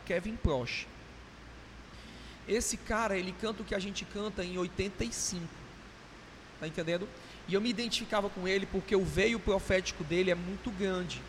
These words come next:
Tipo assim, tinha músicas que eu escutava dele há dez anos, há quase vinte anos atrás, que eu vim entender. Tipo assim, tem uma música dele que é, ele diz assim, "I, I run around in the wheel of God." É tipo assim, "Eu quero correr dentro das rodas de Deus."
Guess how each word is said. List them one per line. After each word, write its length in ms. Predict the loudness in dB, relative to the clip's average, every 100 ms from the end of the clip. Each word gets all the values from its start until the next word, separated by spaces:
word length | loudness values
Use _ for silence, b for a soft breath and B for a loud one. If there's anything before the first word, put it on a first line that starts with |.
| -6
Tipo 180 | -2 -2
assim, 200 | -2 -4 B B -2
tinha 140 | 0
músicas 300 | 0 -2 -2
que 60 | -2
eu 40 |
escutava 460 | -2 -2 2 2 2
dele 340 | 4 6 4
há 100 | 0
dez 460 | 2 6 6 4 0
anos, 140 | -2 0
há 100 | -2 -2 -10 2
quase 280 | 4 4 2
vinte 300 | -2 0 0
anos 160 | 2 2
atrás, 260 | 4 4
que 80 | 4
eu 40 |
vim 100 | 2
entender. 360 | 0 2 8 8
Tipo 200 | 8 4
assim, 160 | 4 8
tem 120 | 8
uma 60 | 8
música 220 | 6 8
dele 200 | 8 6
que 120 | 6
é, 80 | 6
ele 120 | 4
diz 80 | -2
assim, 240 | -2 -4 -6 -10 -12 -12 -12 -12 -12 -12 -4
"I, 240 | 4 6 6 4
I 140 | 2 4
run 180 | 4
around 360 | 6 8 8 6 2
in 100 | 2
the 60 |
wheel 300 | 4 6 10
of 140 | 10 10
God." 300 | 12 12 12
É 60 | 6
tipo 160 | 4
assim, 180 | 2 8
"Eu 120 | 8
quero 220 | 10 8 8
correr 380 | 8 8 8
dentro 240 | 6 2 4
das 160 | 4
rodas 360 | 4 4 6 6
de 80 | 8
Deus." 360 | 8 8 6